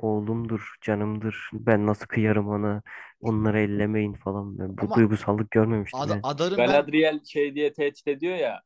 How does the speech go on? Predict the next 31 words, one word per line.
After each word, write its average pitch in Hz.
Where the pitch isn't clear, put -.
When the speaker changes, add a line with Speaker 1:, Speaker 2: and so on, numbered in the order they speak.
Speaker 3:
Adar'ı. 107
O 120
zaman 123
Speaker 1:
Evet. -
Speaker 3:
çocuklarını 110
biraz 123
güneşe 131
çıkarayım 117
falan 123
filan 127
diye. 117
Hemen 143
ağlayacak 160
gibi 170
oluyor 165
Speaker 2:
Ama 226
Speaker 3:
ya, -
Speaker 2:
işte 143
Speaker 3:
anne. 143
Speaker 2:
kanki 180
onu 175
anlıyorum 190
ben. 120
Adam 165
bir 160
şey 175
olmuş. 139
Yıllar 170
önce 160
ta 170
Melkor'un 165